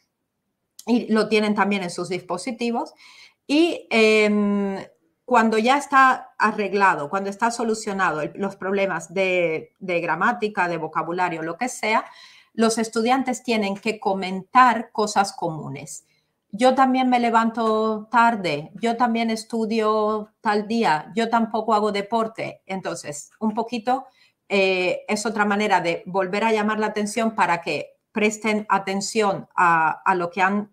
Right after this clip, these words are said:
escrito sus compañeros y encontrar puntos comunes, eh,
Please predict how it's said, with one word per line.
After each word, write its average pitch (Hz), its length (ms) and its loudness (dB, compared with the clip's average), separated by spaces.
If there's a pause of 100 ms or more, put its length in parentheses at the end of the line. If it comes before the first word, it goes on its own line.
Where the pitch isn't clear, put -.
escrito 202 500 -4
sus 165 200 -10
compañeros 247 720 -2 (240)
y 254 140 2
encontrar 247 520 2
puntos 208 380 -2
comunes, 196 720 -4
eh, 160 440 -4